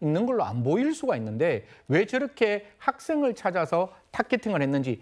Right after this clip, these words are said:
어떻게 보면 이건 찾아야 됩니다. 저도 전혀 기록을 안 봐서 모르겠지만 적어도 A라는 그 피해자 B라는 사람을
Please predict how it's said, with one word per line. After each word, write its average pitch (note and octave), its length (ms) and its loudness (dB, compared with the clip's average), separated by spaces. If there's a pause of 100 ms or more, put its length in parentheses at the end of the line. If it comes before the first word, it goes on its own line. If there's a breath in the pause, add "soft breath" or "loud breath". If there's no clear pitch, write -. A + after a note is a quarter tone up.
(160 loud breath)
어떻게 A3+ 320 2
보면 D3+ 260 0
이건 G#3 220 2
찾아야 C#4 500 -2
됩니다. A2 320 -4
저도 D#3+ 240 -2
전혀 C3+ 300 -2
기록을 G3+ 360 -2
안 B2 100 -2
봐서 A#2+ 140 -4
모르겠지만 A2 640 -2 (260 loud breath)
적어도 G#3+ 500 2
A라는 G#3 640 0
그 - 140 0
피해자 A3+ 420 0
B라는 F#3+ 500 -2
사람을 C#3+ 360 0